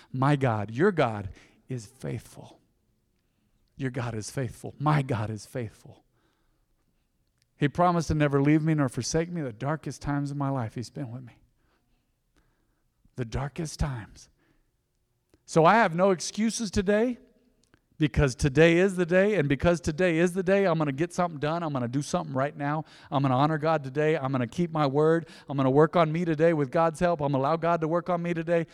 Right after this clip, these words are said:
Because I have no excuses and today is the day, I'll keep moving forward because God is faithful. I want you to bow your heads and close your eyes right where you are today,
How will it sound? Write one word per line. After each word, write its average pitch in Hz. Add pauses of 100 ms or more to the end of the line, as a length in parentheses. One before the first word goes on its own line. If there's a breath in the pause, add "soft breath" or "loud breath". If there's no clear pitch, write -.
(160 loud breath)
Because 208
I 247
have 240
no 233
excuses 226
and 165
today 170
is 202
the 180
day, 196 (200 loud breath)
I'll 165
keep 233
moving 170
forward 143 (340 soft breath)
because 113
God 117 (560)
is 101
faithful. - (1800)
I 143
want 143
you 131
to 120
bow 120
your 113
heads 117
and 110
close 123
your 123
eyes 104
right 113
where 120
you 123
are 95
today, 95